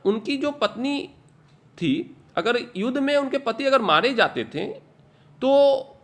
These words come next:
उनकी पत्नी क्या कर लेती थी? वह जौहर कर लेती थी, यानी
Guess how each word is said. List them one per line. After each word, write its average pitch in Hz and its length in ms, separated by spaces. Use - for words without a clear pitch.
उनकी 214 240
पत्नी 277 340
क्या 226 140
कर 208 160
लेती 190 420
थी? 262 220
वह 220 520
जौहर 202 300
कर 180 140
लेती 139 200
थी, 220 220
यानी 202 320